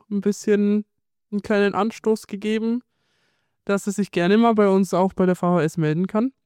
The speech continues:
und wir da individuell für die Arbeiter Kurse anbieten können,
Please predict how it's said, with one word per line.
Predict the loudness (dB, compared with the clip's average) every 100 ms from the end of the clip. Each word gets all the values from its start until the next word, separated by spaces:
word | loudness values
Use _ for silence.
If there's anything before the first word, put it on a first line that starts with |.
| _ _ _ _ _ _ _ _
und | 2 2 4
wir | 4 4 4 2
da | 0 0
individuell | 0 0 -2 -2 0 0 -2
für | -2 -2 -2 -6 _
die | -6
Arbeiter | -4 -4 -2 0 -2 -2 -4 -4 -8 -12 -16 -16 -2
Kurse | 0 2 0
anbieten | -2 -2 -4 -6
können, | -4 -2 -2 -2